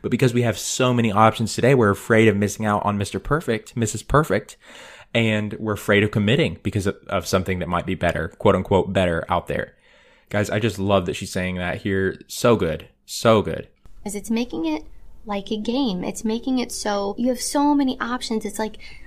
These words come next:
Speaker 2: a sea of men for women. Women have so many more options than men. It is astounding. And I'm being very transparent and honest when I say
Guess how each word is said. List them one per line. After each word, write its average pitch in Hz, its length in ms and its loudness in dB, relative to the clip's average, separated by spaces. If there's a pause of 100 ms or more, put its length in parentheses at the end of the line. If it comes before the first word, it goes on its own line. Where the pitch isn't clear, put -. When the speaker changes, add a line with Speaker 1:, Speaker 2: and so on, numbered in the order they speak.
Speaker 2:
a 240 80 -4
sea 247 840 -2 (160)
of 220 200 -2
men 220 420 0
for 196 180 -6
women. 202 560 -6 (400)
Women 262 300 2
have 220 480 -4
so 220 240 -4
many 240 220 2
more 226 260 0
options 202 400 -6
than 202 220 -4
men. 220 240 0
It 302 160 -2
is 208 140 -4
astounding. 190 840 -8 (100)
And 233 140 -2
I'm 254 160 2
being 247 220 0
very 220 200 -2
transparent 214 720 -4
and - 100 -6
honest 208 360 -6
when 202 100 -4
I 190 80 -8
say 196 200 -8